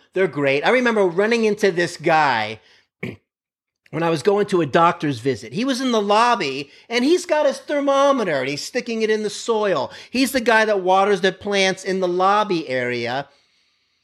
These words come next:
and he's cruising around on his rolling chair,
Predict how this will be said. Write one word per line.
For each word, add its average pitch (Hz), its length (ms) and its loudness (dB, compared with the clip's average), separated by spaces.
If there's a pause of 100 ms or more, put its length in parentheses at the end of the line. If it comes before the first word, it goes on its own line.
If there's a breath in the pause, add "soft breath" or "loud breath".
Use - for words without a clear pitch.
(380)
and 175 160 4
he's 185 140 2
cruising 240 500 -4
around 190 340 2
on 170 140 0
his 127 160 -4
rolling 175 480 2
chair, 131 480 -2